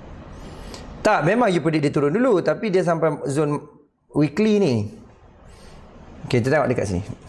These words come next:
Kalau kita ambil Fibo satu, turun, break. Dia kena cari area dua enam satu, dah sampai.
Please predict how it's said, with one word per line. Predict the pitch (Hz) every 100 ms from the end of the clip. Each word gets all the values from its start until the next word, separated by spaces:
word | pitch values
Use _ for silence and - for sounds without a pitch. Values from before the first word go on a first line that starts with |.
| - - - - - -
Kalau | 127
kita | 139 151
ambil | 143
Fibo | 127 160 208
satu, | 147 - 214 370 - - _ _ -
turun, | 135 156 247 - - - _ _ - _ _ _
break. | - 110 160 240 247 - - - _ _ _ _ _ - - - - - - - - - - - - - - - - - - - - - - - - - - -
Dia | 135 131
kena | 135 127
cari | - 131 139 175
area | - 123 127 165
dua | 139 135 143
enam | 135 131
satu, | 127 117 - 233
dah | 151
sampai. | 117 95 117 196